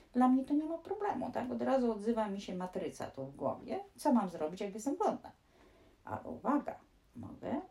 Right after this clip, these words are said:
inaczej postąpić. Będę siedziała w tym fotelu i krzyczała na mojego męża: „Do cholery, czemu nie dajesz jeść?” Mhm. Mało tego, że nie ma zakodowany,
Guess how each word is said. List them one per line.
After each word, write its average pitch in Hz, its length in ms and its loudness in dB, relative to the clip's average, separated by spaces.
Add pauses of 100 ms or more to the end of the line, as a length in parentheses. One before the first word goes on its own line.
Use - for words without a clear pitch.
inaczej 262 420 2
postąpić. - 800 -18
Będę 156 220 -10
siedziała 165 480 0
w - 80 -18
tym 147 180 -6
fotelu - 580 -2 (720)
i 240 80 -4
krzyczała 226 440 6
na 214 100 2
mojego 196 280 0
męża: 156 340 2
„Do 190 100 2
cholery, 175 500 10
czemu 180 240 2
nie 202 140 0
dajesz 202 240 4 (160)
jeść?” - 340 0 (260)
Mhm. 180 640 -4 (440)
Mało 180 500 6
tego, - 600 -4 (220)
że - 180 -2
nie 151 160 0
ma 196 160 -2
zakodowany, 156 760 -4